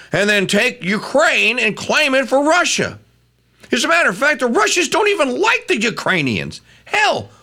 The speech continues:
most of Europe doesn't like the Ukrainians,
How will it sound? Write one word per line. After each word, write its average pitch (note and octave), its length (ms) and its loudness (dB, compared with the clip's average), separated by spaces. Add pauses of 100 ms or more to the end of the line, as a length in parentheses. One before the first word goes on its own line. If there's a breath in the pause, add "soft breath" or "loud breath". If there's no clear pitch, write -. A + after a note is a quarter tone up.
(100)
most F4+ 380 2
of D#4 140 -2
Europe B3+ 460 2
doesn't G#3 360 -2
like F#3 260 -2
the F3 100 0
Ukrainians, D#3 960 -4